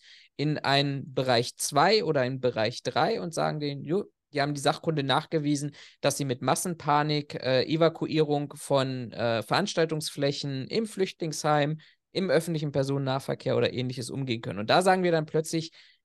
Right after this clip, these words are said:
aus der Perspektive des Gesetzgebers, „Ja, das ist ja dann die Arbeitgeberfürsorgepflicht, die er zu machen hat, um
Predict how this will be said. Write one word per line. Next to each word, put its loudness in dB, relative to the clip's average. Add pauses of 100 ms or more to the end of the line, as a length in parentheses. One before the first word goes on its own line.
aus 0
der 2
Perspektive -2
des 0
Gesetzgebers, 0 (300)
„Ja, 2
das 0
ist 0
ja 4
dann 0
die -2
Arbeitgeberfürsorgepflicht, 0
die 0
er 4
zu -8
machen -2
hat, -2
um -6